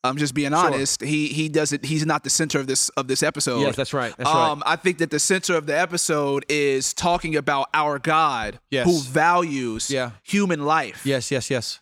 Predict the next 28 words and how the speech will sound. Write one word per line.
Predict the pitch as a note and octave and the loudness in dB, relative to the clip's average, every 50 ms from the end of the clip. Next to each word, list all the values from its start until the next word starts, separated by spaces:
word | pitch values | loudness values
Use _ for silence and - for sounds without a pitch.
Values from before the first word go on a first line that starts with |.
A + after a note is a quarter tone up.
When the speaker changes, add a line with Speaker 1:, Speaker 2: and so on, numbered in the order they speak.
| - | -4
Speaker 1:
Um, | C#3+ D3+ D#3 D3+ D3+ C#3+ C#3 C#3 C#3 C#3 - - | 0 0 2 2 2 2 0 0 -4 -6 -6 -2
and | D#3+ E3 D#3+ D#3 D3+ C#3+ C3+ - | 0 0 0 0 -2 -4 -6 -4
talking | - - F3 F3+ F#3 F3+ E3+ E3+ | 0 2 2 2 0 0 -2 0
about | D#3+ E3 D#3 D#3 - D3+ | 2 2 2 2 2 0
how | D3+ C#3+ | 0 -2
he | D#3 E3 E3 D#3 | -2 -2 -4 -4
made | D3 C#3+ D3+ D#3+ F3 F3 F3 E3+ - - | -4 -2 0 2 2 2 2 0 0 0
us | C#3+ C#3+ C#3+ - - - | -2 -2 -2 -2 -4 -4
in | D3+ D#3+ D#3+ D#3+ | -4 -4 -2 0
his | E3 D3 C3+ - - | -2 -2 -2 -2 -2
image. | D#3+ F#3 E3 B2 A2+ - - - - | -2 -2 -2 -4 -4 -4 -4 -4 -2
Speaker 2:
Right. | B2+ B2 A#2+ A2+ G2 - | 0 0 0 -2 -4 -4
Speaker 1:
And | C#3 D#3+ | -4 -2
that | D#3+ D3+ | -2 0
that | C#3+ D3 D3+ - | 0 -2 -2 -2
image | E3+ F#3+ F#3+ F3 - | -2 0 0 0 0
deserves | D3 D#3 D3 D#3+ D#3+ D#3+ D#3 D3 | -2 -2 0 0 0 0 0 -2
to | D#3+ | -2
be | C#3+ D3+ C#3+ | -2 -2 -2
preserved | - - C#3 C#3 B2+ D#3 E3 E3 D#3 C#3+ C#3 C3 B2+ | -2 -4 -4 -2 0 2 2 2 2 2 0 0 2
and | B2 | 2
it | A#2+ | 2
Speaker 2:
Right. | A#2+ - | 0 0
Speaker 1:
deserves | D3 D3 C3 D#3+ E3 E3+ D#3 C#3+ | -2 -2 0 2 0 0 0 -2
to | |
be | D3 D3 C#3 | -4 -4 -4
protected. | - C#3+ B2 - - F3+ F3+ F3+ - D3+ A#2 A2+ - | -4 -4 -4 -2 0 0 0 0 -2 -4 -4 -2 -2
Speaker 2:
Right. | B2+ B2 A#2+ A#2 A2 | -2 0 0 -2 -4